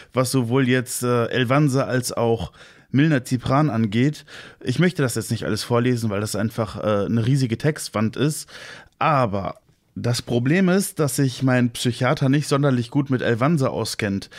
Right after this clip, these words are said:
Der hat einfach gesagt, „So, du nimmst zurzeit zweimal dreißig Medikinet, dann nimmst du jetzt einfach einmal sechzig Elvanse morgens, dann passt das schon.“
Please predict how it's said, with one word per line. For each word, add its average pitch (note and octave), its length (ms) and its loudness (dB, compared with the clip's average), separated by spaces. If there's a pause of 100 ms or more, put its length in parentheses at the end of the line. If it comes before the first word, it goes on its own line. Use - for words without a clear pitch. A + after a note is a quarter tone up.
(220)
Der B2+ 80 2
hat C3+ 80 0
einfach E3+ 240 0
gesagt, D3 320 0
„So, F#3+ 320 0
du C3+ 140 0
nimmst C#3 200 2
zurzeit C3 380 0
zweimal C3+ 400 4
dreißig A#2+ 480 -2
Medikinet, B2+ 720 2 (260)
dann C3+ 120 2
nimmst D3+ 180 2
du C#3 60 4
jetzt A#2+ 100 0
einfach C3+ 400 2
einmal C3 340 2
sechzig B2+ 420 -2
Elvanse E3 440 2
morgens, D#3+ 440 2
dann B2 120 2
passt B2+ 300 -2
das G2+ 100 0
schon.“ C3 360 0